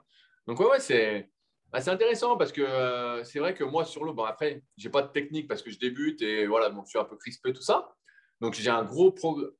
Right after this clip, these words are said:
une grosse progression technique à faire, mais je pense que ce, ce facteur, euh, respiratoire va vachement m'aider parce que c'est vrai que quand je finissais un deux mille mètres, comme je te disais,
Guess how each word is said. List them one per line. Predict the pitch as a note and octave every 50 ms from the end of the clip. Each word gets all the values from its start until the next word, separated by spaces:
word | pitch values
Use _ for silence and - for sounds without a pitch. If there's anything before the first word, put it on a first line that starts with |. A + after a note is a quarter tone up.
| _ _ -
une | A#2 A#2
grosse | G#2+ B2 F3 E3 -
progression | - E3 E3 D3+ F3 E3
technique | - E3+ D#3 D#3+ E3 D#3
à | D3+ C3+
faire, | C#3 - F#3+ B3 B3 -
mais | B2 B2+
je | B2+ -
pense | G3+ G#3 -
que | D3+
ce, | C#3+ - C#3 C3 - - _ _ _ _ _ _ _ _ _ _ _ _
ce | - - C3+
facteur, | C3 - F#3 F3+ - - - F#3 F#3+ E3+ D3
euh, | C#3+ C#3 C3 C3 B2 B2 B2 A#2+ A#2 A#2 A#2 A2+ A2+ A2+ A2 A2 - _ _ _ _ _ _ _ _ _ _ _ _ _ _ -
respiratoire | - E3+ F#3 F#3 - F#3 F3 F3 - D3+ -
va | D3 C3+ -
vachement | D#3 F3+ F3+ F3+ - F#3
m'aider | F#3 F#3+ G3 A3+
parce | - D3+ C3
que | B2+
c'est | C#3 F#3
vrai | G3
que | -
quand | - G3
je | F#3+ -
finissais | F#3 F#3 F3+ - -
un | F3 E3
deux | D#3 D#3+
mille | E3 D#3+ D#3
mètres, | F3 A3 - - -
comme | - C#3+ B2+
je | C3
te | C#3+ C#3
disais, | C#3 C3+ F3+ A3+ - -